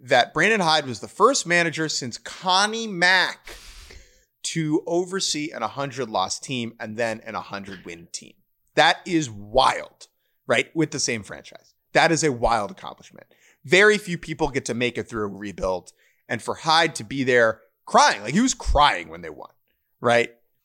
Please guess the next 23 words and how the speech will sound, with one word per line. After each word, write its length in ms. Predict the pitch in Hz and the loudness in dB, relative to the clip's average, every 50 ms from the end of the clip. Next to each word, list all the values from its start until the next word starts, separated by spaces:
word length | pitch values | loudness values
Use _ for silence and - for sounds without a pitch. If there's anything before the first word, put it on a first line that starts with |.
| _ _ _ _ _ _ _ _ - | _ _ _ _ _ _ _ _ 2
That 260 | 165 160 190 - 196 | 4 4 4 4 2
was 160 | 165 143 120 | 0 0 0
very 600 | 113 127 139 131 127 123 120 120 113 110 107 - _ _ _ _ | 0 0 0 2 2 0 0 -2 -4 -6 -8 -12 _ _ _ _
cool. 220 | - - 135 117 | -4 0 2 2
And 100 | 117 131 | 4 4
that's 220 | 147 170 180 180 - | 4 2 2 0 -2
the 80 | - | -6
guy 260 | 147 131 135 123 120 117 | 0 2 2 4 4 2
that 140 | 107 113 | 0 -2
I've, 340 | 107 104 104 101 - _ _ _ | -2 -2 -4 -6 -10 _ _ _
you 120 | - 135 | -10 -8
know, 100 | 113 98 | -6 -6
thought 280 | 95 - - 143 123 117 | -6 0 2 4 4 4
a 40 | 113 | 4
lot 160 | 107 104 101 | 0 -4 -4
about 280 | 101 98 104 95 98 101 | -4 -4 -4 -4 -4 -4
as 80 | 101 | -4
someone 240 | - - 98 98 95 | -6 -6 -6 -8 -10
who 40 | 95 | -14
cares 280 | - - 101 104 98 | -12 -8 -8 -8 -8
about 160 | - 80 85 - | -8 -8 -8 -8
the 60 | - | -10
Orioles. 440 | 64 64 60 62 55 - - - | -12 -12 -12 -14 -14 -12 -12 -14